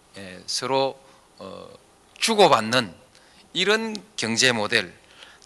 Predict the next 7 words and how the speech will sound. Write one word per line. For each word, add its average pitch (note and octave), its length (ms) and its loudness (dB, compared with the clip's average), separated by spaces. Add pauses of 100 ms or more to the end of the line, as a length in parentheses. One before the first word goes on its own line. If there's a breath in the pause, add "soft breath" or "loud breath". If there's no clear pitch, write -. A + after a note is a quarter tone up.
(460)
함-, G3 280 2 (360)
함께 A3+ 600 4
얘기한다면 D3 960 -2 (300 soft breath)
상생의 F3 960 4 (120)
경제 C3 360 2
모델을 A2+ 760 -2 (920 soft breath)
뉴딜 D3+ 840 2